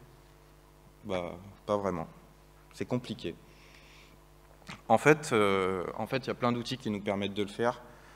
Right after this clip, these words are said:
qui sont plus ou moins intégrés à P H P. <clears throat> Donc on va voir rapidement, donc, euh, dans, dans les solutions, euh, existantes, donc il y a, il y a les workers,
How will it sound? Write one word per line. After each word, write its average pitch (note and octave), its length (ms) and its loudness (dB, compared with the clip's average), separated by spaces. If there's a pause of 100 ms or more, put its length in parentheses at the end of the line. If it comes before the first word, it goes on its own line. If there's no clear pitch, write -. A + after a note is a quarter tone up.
(200)
qui A2+ 120 -10
sont A#2 220 -2
plus C#3+ 340 -6
ou B2+ 60 -2
moins B2+ 500 0
intégrés A2 380 -2
à G#2 60 2
P G#2+ 100 -4
H G#2 180 -2
P. D3 200 -6 (1500)
<clears throat> F#3 80 4 (260)
Donc A#2 220 -4
on A#2 40 4
va A2+ 120 6
voir C3 160 6
rapidement, C3 520 4
donc, A#2+ 280 0
euh, G#2 480 2
dans, G#2+ 360 0
dans G#2 140 2
les G#2+ 140 4
solutions, A#2 600 0
euh, F#2+ 340 4 (100)
existantes, A2 640 0
donc G#2 220 -4
il - 20 4
y G2+ 40 4
a, F#2+ 300 4
il G#2 60 -6
y G#2 60 -2
a - 20 0
les G2 80 0
workers, G#2 480 -2